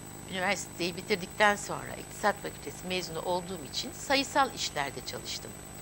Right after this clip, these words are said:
Bu sayısal işlerin bir gün beni mutlu etmediğini fark ettim. "Ne iş yapabilirim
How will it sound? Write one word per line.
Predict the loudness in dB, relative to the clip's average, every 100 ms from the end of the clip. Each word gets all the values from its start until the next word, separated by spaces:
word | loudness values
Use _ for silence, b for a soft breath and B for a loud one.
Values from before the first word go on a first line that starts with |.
| b b b b -4
Bu | 0
sayısal | 6 6 6 2 4
işlerin | 0 0 -2 -2 -4 -6 -8 -2
bir | -2
gün | -2 -4 -2
beni | -2
mutlu | -2 -4 0
etmediğini | 0 0 -6 -8 -10 -8
fark | -8 -8
ettim. | -10 -10 -10 -12 -12 -12 -12 -12 -12 -10 -2
"Ne | 0
iş | 2 0
yapabilirim | -2 -4 -2 -4